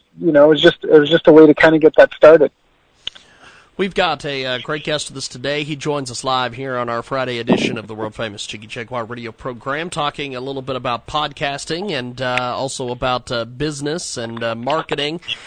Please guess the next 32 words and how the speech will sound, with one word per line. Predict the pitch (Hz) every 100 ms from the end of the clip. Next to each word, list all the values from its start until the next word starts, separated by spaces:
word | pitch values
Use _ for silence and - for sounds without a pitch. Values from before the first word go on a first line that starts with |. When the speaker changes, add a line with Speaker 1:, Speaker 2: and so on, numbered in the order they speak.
| - -
Speaker 2:
Now, | 151 165 160 160 156 -
um, | 160 156 151 147 - _ _ -
w-, | 175 165
when | 175 185
you | 180
first | - 240 -
sat | 214 170
down | 151 143 127
and | 117
you | 120
thought, | 123 127 127
"Okay, | 131 123
we're | 107 123
gonna | 135 127
put | 139
this | 127 120
podcast | 131 123 117 - 107 -
together," | 117 113 110 104 101 87 -
um, | 113 113 110 107 107 _ _ _ _ _ _ -
did | 135 143
you | 139 147
have, | 160 170 175 170 175 170 147 - - -
uh, | - 160
did | 151 135
you | 127
research | 113 135 202 - - 185 180 -
it? | 175 175 165
How, | 151 151
how | 147 180 190
exactly | 175 196 185
did | 175 147
you, | 147 151